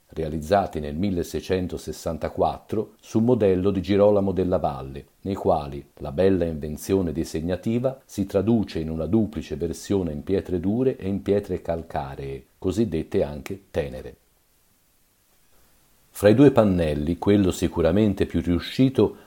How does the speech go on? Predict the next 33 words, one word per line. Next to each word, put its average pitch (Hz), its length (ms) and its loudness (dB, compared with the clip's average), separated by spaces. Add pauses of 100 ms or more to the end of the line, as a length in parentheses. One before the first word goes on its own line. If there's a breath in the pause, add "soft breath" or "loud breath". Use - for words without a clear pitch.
appare 98 480 6
essere 101 340 4
quello 120 340 8
in 92 120 4
pietre 92 360 2
tenere. 67 460 -4 (240)
Qui 120 200 6
la 78 120 2
scelta 107 400 2
fantasiosa 85 800 2
delle 76 220 -2
sfumature 82 760 0
proprie 85 460 2
dei 73 160 -4
diaspri 80 580 -2
dell'Arno 95 800 2
accende 95 580 2
di 76 140 -2
calde 82 460 2
e - 20 -4
solare 90 420 2
luci 117 540 2
la 95 160 2
corolla 107 400 8
del 95 180 4
fiore, 69 540 -6
facendo 90 480 0
quasi 87 400 4
scolorire 92 640 0
il 101 160 0
verde 78 340 0
delle 78 220 -2
foglie. 64 480 -16